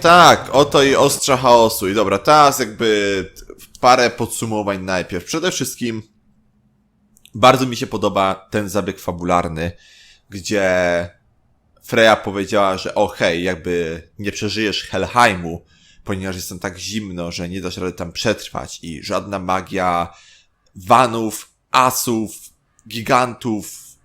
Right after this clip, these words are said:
magia Midgaru, żadna magia nie jest w stanie ocieplić tamtego miejsca. Żadna broń, żaden ogień z tego świata nie jest w stanie roz-,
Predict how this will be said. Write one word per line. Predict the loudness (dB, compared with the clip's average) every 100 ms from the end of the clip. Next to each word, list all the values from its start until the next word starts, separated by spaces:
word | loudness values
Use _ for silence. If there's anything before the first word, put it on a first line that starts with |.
| _ _ -20
magia | -8 -4 -4 -4 -4
Midgaru, | -4 -8 0 2 2 0 -4 -10 -18 -14
żadna | -4 0 0 -2 -4 -4
magia | -2 -2 -2 -4 -8
nie | -8 -6
jest | -6 -6
w | -8
stanie | -4 -4 -4 -2 -2 -4 _ _ _
ocieplić | -8 -6 -4 -4 -4 -12 -8
tamtego | -8 -6 -8 -6 -8
miejsca. | -8 -8 -8 -10 -10 -10 -12 -18 -8
Żadna | 0 0 0 -6
broń, | -2 0 0 -4
żaden | -4 -2 -4 -4
ogień | -4 -2 -6 -6
z | -6
tego | -4 -4
świata | -8 -4 -2 -2 -4
nie | -8 -6 -4
jest | -4 -6 -10 -18 _
w | -18
stanie | -8 -4 -4 -4 -6 -6 -18 -18 -6
roz-, | -6